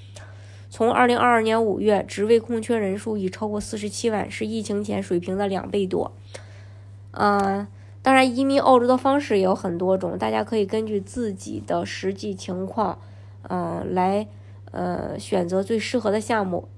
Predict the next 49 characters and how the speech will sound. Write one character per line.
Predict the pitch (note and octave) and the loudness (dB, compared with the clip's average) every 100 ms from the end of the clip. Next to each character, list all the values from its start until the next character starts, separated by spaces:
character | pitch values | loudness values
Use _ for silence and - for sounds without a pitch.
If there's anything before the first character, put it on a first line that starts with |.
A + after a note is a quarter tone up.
| - | -10
今 | - C4 | -2 2
天 | C#4 | 4
的 | C4+ | 4
节 | C4+ F#3+ | 4 0
目 | A3+ | 2
呢， | A3 G3 | -2 -2
就 | F#3+ | -2
给 | F#3 F#3 | -2 0
大 | F#3 | 0
家 | F#3+ | -2
分 | G3+ A3+ | -2 -6
享 | A3 F3+ | -4 -4
到 | F3 | -4
这 | F3+ F#3 | -2 -2
里。 | E3+ - | -4 -4
如 | G#3+ | -4
果 | G#3+ | -2
大 | G#3 | 0
家 | G#3 | 0
想 | G#3 F3+ | -2 -6
具 | F3+ A3 | -6 -8
体 | G3 F#3 | -6 -6
的 | F3 F3+ | -2 -2
了 | F3+ F3 G3+ | 0 0 -2
解 | G3+ - E3+ - - - - - - - | -2 -2 -2 -6 -16 -18 -18 -18 -18 -8
澳 | - G#3+ G3+ | 2 4 4
洲 | A3 A3 | 2 2
的 | G3+ F#3 F#3 - | 2 2 0 -2
移 | - G3+ | -4 -4
民 | A3+ | -2
政 | A3 C4 | 0 0
策 | G#3 G3 | 0 -4
的 | F3+ | -2
话， | F#3+ E3+ | -4 -4
可 | G#3+ | -4
以 | F#3+ | -2
加 | G#3+ G#3 | -2 0
微 | A3 | -2
信 | A3+ A#3 - | -2 -4 -2
二 | - G#3 | 0 0
四 | G#3 - G#3 | 0 -2 0
二 | - | 2
二 | G3+ G3 | 2 2
七 | G3 - A3 | -2 -6 -4
五 | A3 G3+ | -4 -4
四 | - - | -6 -6
四 | G#3 G3 | -6 -6
三 | G3+ G3+ | -6 -4
八 | G#3 G3+ | -2 -4